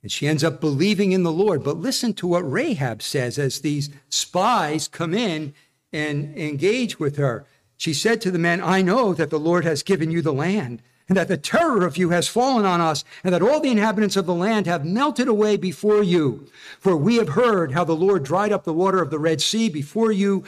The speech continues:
when you came out of Egypt, and what you did to the kings of the Amorites who were beyond the Jordan, Sihon and Og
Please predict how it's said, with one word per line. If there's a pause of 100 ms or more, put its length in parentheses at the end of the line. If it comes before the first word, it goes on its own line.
(160)
when
you
came
out
of
Egypt, (120)
and
what
you
did
to
the
kings
of
the
Amorites (340)
who
were
beyond
the
Jordan,
Sihon
and
Og